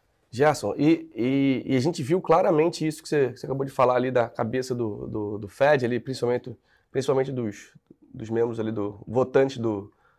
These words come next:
do F O M C, ou do, né, do tradicional fonc ali. A gente viu na quinta-feira, antes ali, aquela quinta-feira de carnaval, né, onde a gente tava, que tava fechado, o Jerome Powell dando um discurso, e aí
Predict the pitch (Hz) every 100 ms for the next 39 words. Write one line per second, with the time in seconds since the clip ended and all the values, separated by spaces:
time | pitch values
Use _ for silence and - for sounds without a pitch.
0 | _ _ - 127 127 143 131 117 - 170
1 | 143 127 117 117 110 - - 120 117 107
2 | - 104 107 110 - _ _ _ _ -
3 | 117 139 110 120 139 - _ _ _ _
4 | _ _ _ - 151 185 175 185 185 208
5 | 185 165 165 139 - _ _ _ _ _
6 | _ _ _ _ 151 156 156 120 120 107
7 | 120 117 131 127 135 123 127 127 107 131
8 | 156 147 - - 117 123 113 113 113 -
9 | 117 110 120 123 117 - 104 127 135 135
10 | - _ _ - 120 147 147 139 151 139
11 | 151 170 151 - 170 208 196 170 156 180
12 | 185